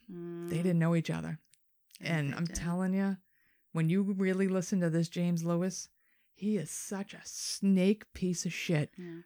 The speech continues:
Speaker 2: Like, you name it, he, I mean, even in prison, he was running scams.
Speaker 1: Yeah, I'm not saying he didn't do it,
Speaker 2: Yeah.
Speaker 1: but I'm just saying, why does that guy have test tubes and all
Speaker 2: I
Speaker 1: this
Speaker 2: don't know. I
Speaker 1: science
Speaker 2: think he's
Speaker 1: stuff
Speaker 2: just a weirdo.
Speaker 1: and cyanide?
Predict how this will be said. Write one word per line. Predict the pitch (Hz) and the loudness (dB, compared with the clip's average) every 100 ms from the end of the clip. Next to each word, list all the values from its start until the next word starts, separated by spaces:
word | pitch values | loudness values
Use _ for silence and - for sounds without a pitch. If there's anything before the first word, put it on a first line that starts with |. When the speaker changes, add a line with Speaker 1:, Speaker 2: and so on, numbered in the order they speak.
| _ | _
Speaker 2:
Like, | - 196 170 - | -2 0 0 -2
you | 196 226 262 | 2 6 8
name | 247 247 247 | 10 10 8
it, | 233 | 6
he, | - - 220 208 | 2 2 2 4
I | 220 | 4
mean, | 247 | 4
even | 311 339 | 4 2
in | 220 | 0
prison, | - 277 226 | 2 4 6
he | 196 | 6
was | 175 | 6
running | 180 156 | 4 4
scams. | 156 165 131 147 214 | 2 0 0 -4 -8
Speaker 1:
Yeah, | - | -4
I'm | 302 | 0
not | 370 359 | 0 0
saying | 302 | -2
he | 254 | -4
didn't | 220 | -8
do | 214 | -4
it, | 208 | 2
Speaker 2:
Yeah. | 165 | 2
Speaker 1:
but | 180 | 2
I'm | |
just | 196 196 | -6 -8
saying, | - 185 185 | -8 -8 -4
why | 185 196 | 0 0
does | 202 | 0
that | 202 190 | -2 -2
guy | 185 | -2
have | 165 - | -4 -8
test | - 214 - | -4 -4 -2
tubes | 190 165 160 | -4 -4 -6
and | 160 156 - - - - - _ - | -8 -8 -12 -20 -20 -20 -20 _ -4
all | 202 202 | 0 2
Speaker 2:
I | |
Speaker 1:
this | 151 143 | 0 0
Speaker 2:
don't | |
know. | |
I | 143 | 0
Speaker 1:
science | 202 190 | 2 2
Speaker 2:
think | 175 | 0
he's | 160 | -2
Speaker 1:
stuff | - 165 165 | -2 -2 -4
Speaker 2:
just | 151 | -6
a | 135 | -8
weirdo. | 107 117 120 120 | -8 -6 -4 -2
Speaker 1:
and | 190 185 | -2 -4
cyanide? | - 185 175 165 - 196 | -4 -4 -4 -6 -10 -12